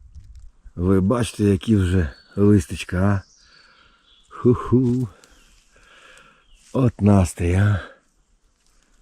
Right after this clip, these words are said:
Що ж, кльон, а? Що, друзі, трошки втомлений, але задоволений.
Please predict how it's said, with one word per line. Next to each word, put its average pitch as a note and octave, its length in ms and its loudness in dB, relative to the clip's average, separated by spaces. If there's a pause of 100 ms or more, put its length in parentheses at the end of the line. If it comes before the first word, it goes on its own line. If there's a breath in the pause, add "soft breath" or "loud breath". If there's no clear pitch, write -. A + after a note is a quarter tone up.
(1700 loud breath)
Що D3+ 240 4
ж, C#3 120 2
кльон, C3 300 4 (340)
а? C#3+ 220 2 (1700)
Що, D#3+ 180 4
друзі, B2 280 2 (200)
трошки D3+ 360 2
втомлений, D#3 920 2 (1000)
але G3 240 2
задоволений. B2 640 2